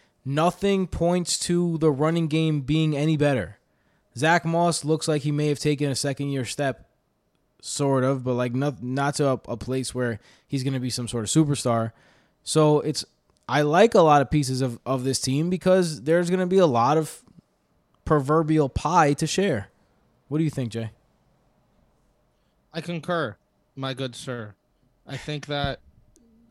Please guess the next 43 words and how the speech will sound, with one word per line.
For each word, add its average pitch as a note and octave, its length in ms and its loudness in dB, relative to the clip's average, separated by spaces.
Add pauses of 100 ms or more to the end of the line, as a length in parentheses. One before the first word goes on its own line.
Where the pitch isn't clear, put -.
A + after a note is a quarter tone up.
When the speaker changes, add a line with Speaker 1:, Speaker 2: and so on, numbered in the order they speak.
(120)
Speaker 2:
this D3 220 -8
is D#3 80 -8
a D#3+ 100 -6 (260)
team F3+ 380 -6
that E3+ 140 -2
has E3 180 -4
a D#3 80 -6
lot C#3+ 260 -4
of D#3 140 -6
upside D#3+ 560 -6
and C#3+ 140 -10
people D3 400 -10
aren't C#3 320 -8
really C#3+ 240 -6
sleeping D3+ 420 -10
on A#2 160 -8
it A#2 100 -10
unless B2+ 400 -10
your C#3 140 -10
name C3+ 220 -10
is - 100 -16
Stefon B2+ 340 -12
Diggs. A#2+ 360 -14 (500)
And D3+ 160 -6
Diggs, F#3+ 280 -2
I F3+ 80 -4
get, C3 300 -8
like, C3 300 -8
I'll, D3 320 -6
I'll C#3 160 -4
go C#3+ 200 -6
through D3 180 -8
him B2+ 160 -10
quickly, A2 380 -16
right? B2+ 200 -10 (440)
He F#3 100 -6
had A3+ 100 0
a G3+ 80 -2
hundred D#3+ 540 -8
sixty-six - 840 -12
targets B2+ 380 -8
last D3 260 -6
year. E3 220 -6